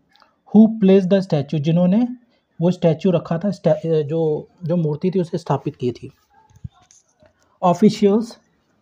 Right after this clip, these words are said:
जो अधिकारी हैं, official means होता है अधिकारी, started their work, of, अधिकारियों ने अपना काम चालू कर दिया, मतलब remove करने का, हटाने का।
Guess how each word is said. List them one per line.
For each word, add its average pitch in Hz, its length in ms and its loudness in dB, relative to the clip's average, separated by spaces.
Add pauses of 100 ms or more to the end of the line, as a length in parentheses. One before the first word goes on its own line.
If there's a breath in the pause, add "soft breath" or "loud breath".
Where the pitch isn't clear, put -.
जो 180 80 2
अधिकारी 156 480 0
हैं, 160 80 2
official 180 340 -2
means 185 160 0
होता 180 80 -2
है 165 60 -2
अधिकारी, 131 360 -2
started 170 420 2
their 175 200 0
work, 131 180 -2 (200)
of, 147 140 -4 (360 soft breath)
अधिकारियों 165 420 0
ने 196 60 0
अपना 202 180 0
काम 160 220 0
चालू 147 260 0
कर 131 160 -4
दिया, 117 220 -8
मतलब 135 300 -4
remove 143 240 2
करने 139 280 -4
का, 147 100 -6
हटाने 120 320 -8
का। 120 200 -14